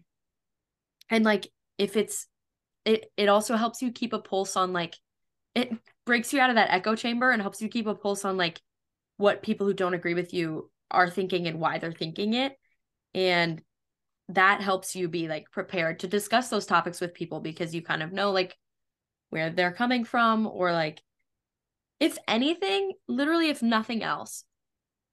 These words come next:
it just reaffirms your view because you're like, "I still don't agree with that. That's really problematic." Not that opinions and, like,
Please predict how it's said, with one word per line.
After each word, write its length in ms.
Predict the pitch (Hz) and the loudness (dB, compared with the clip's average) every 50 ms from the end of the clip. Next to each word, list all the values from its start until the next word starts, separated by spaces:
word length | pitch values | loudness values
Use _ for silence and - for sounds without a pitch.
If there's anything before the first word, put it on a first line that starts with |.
| _ _ _ - | _ _ _ -4
it 240 | 208 - - - _ - | -4 -4 -4 -6 _ -4
just 340 | - 240 247 240 - - - - - | -2 0 0 -2 -4 -10 -16 -20 -16
reaffirms 1000 | 190 185 185 185 208 240 254 254 240 214 - - 226 220 214 190 180 180 175 - | -14 -8 -4 0 2 4 4 4 4 2 2 2 2 4 4 4 2 -2 -6 -8
your 300 | - 180 175 190 196 202 | -10 -6 0 2 2 2
view 320 | 196 190 240 294 277 175 120 | 2 0 0 0 0 -2 -4
because 260 | - 175 208 202 185 | -6 -6 -6 -4 -2
you're 80 | 208 208 | 0 0
like, 220 | 208 196 196 - _ - - | 0 0 0 -4 _ -4 0
"I 120 | 208 240 294 | 0 2 0
still 340 | - - - - 254 254 | 0 -4 -4 -2 0 0
don't 160 | 240 226 226 214 | 2 2 2 2
agree 200 | 190 196 190 190 | 2 2 2 2
with 140 | 180 175 | 0 0
that. 240 | - 160 156 151 - - _ _ _ _ _ | -2 -2 -2 -2 -4 -6 _ _ _ _ _
That's 280 | - 170 180 185 - - | 0 2 2 2 0 -2
really 220 | 202 202 190 190 | -2 0 0 0
problematic." 640 | 185 190 180 170 170 165 165 156 151 147 151 151 - _ _ _ _ _ - | 0 2 2 0 0 0 -2 -2 -2 -2 -4 -6 -8 _ _ _ _ _ -2
Not 220 | 269 320 359 359 359 | 2 4 4 4 4
that 120 | 415 392 | 0 0
opinions 640 | - 247 - - - 233 233 247 233 233 233 220 208 | -2 -2 -6 -6 -6 -4 -2 -2 -2 -2 -4 -4 -4
and, 220 | - 190 196 196 | -4 -4 -2 -2
like, 240 | 196 185 175 175 175 | 0 -2 -2 -2 -4